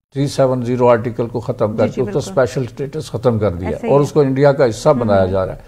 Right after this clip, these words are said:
Speaker 1: So, ये वो सूरत हाल है। और उसके अलावा वो समझते हैं कि दुनिया
Speaker 2: हम्म।
Speaker 1: कश्मीर को भूल जाए कि कश्मीर की कोई मसला है, लेकिन अरबों खरबों डॉलर खर्च, खर्च
Speaker 2: हम्म।
Speaker 1: करने के बावजूद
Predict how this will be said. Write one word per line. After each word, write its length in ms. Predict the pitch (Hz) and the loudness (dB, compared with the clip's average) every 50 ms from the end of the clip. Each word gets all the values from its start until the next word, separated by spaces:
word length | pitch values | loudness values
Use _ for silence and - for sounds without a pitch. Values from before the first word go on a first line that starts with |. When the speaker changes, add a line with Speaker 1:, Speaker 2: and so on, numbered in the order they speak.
| - - - - - - - | -20 -20 -20 -20 -18 -8 2
Speaker 1:
So, 240 | - 170 170 165 160 165 - - - _ _ _ _ _ - | 4 6 8 8 6 4 -2 -16 -20 _ _ _ _ _ -12
ये 240 | 104 104 131 175 208 | -6 0 2 4 6
वो 160 | 202 196 175 | 6 6 4
सूरत 360 | - - 175 170 170 156 - | 4 2 2 2 2 4 4
हाल 220 | 139 143 151 151 | 4 4 4 4
है। 120 | 160 170 - | 2 2 2
और 180 | - 156 165 | 2 0 0
उसके 240 | 165 156 - - 170 | 0 0 -2 2 2
अलावा 480 | 151 131 143 160 151 131 104 80 - - - - _ _ _ - | 4 6 6 6 6 6 4 2 0 -6 -20 -20 _ _ _ -8
वो 100 | 151 170 | -6 -6
समझते 380 | 165 - 170 170 160 156 170 | -4 0 0 0 2 2 0
हैं 80 | 185 180 | 0 0
कि 60 | 180 | 0
दुनिया 360 | 160 120 131 131 139 143 160 | 0 -2 -2 0 2 2 2
Speaker 2:
हम्म। 120 | 160 151 - | 2 2 2
Speaker 1:
कश्मीर 400 | 156 - - - 143 151 160 151 | -2 -4 -2 0 0 0 0 0
को 140 | - 165 147 | 0 -2 -2
भूल 300 | 113 101 110 127 147 151 | 0 0 0 0 0 2
जाए 180 | 143 151 151 | 4 4 4
कि 120 | 143 143 143 | 4 0 -2
कश्मीर 420 | 143 143 113 - 131 127 131 139 | -4 -4 -4 -2 -2 0 0 0
की 220 | 135 131 139 143 | -2 -4 -6 -6
कोई 160 | 147 - 123 123 | -4 -4 -2 -2
मसला 380 | 120 104 - - - 107 98 | -2 -2 -4 -4 -2 -2 0
है, 200 | 92 92 - - - _ _ _ _ _ _ _ - | 0 -2 -4 -8 -14 _ _ _ _ _ _ _ -10
लेकिन 580 | 113 110 117 147 160 156 175 185 165 131 120 - - - _ _ _ _ _ - | -4 2 4 4 4 4 2 0 2 0 -4 -8 -12 -20 _ _ _ _ _ -6
अरबों 360 | 135 143 139 143 156 165 156 | -4 -4 -2 0 0 0 0
खरबों 460 | - - - 131 135 135 151 147 120 | -2 -4 -2 -2 2 2 2 2 2
डॉलर 260 | 101 107 101 117 131 143 | 2 2 2 4 2 0
खर्च, 340 | - - - 120 131 131 123 - _ _ _ _ - | 0 -2 -2 -2 -2 -2 -4 -8 _ _ _ _ -6
खर्च 140 | 131 123 120 | -4 -4 -2
Speaker 2:
हम्म। 100 | 233 226 | 0 -2
Speaker 1:
करने 260 | 127 120 123 123 120 | -2 0 -2 -4 -2
के 100 | 120 120 | -2 -2
बावजूद 600 | 107 98 98 92 92 85 85 117 120 107 90 87 | 0 2 2 0 0 -2 -4 -4 -4 -4 -4 -8